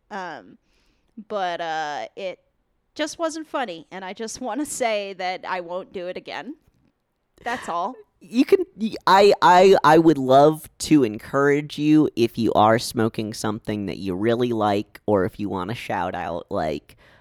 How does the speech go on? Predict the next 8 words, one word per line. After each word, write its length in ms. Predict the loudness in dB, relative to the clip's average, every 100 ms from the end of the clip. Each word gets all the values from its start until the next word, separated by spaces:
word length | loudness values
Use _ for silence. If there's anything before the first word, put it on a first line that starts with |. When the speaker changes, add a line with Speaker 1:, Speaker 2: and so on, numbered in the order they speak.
| _ _ _ 0
Speaker 2:
a 140 | 0
dispensary 920 | 0 -8 -4 -4 -4 -6 -4 -4 -4
that 180 | -4 -6
you 180 | -4 -6
really 300 | -4 -4 -4
love 240 | -2 -2 -4
in 160 | -8
Denver, 560 | -10 -12 -12 -10 -10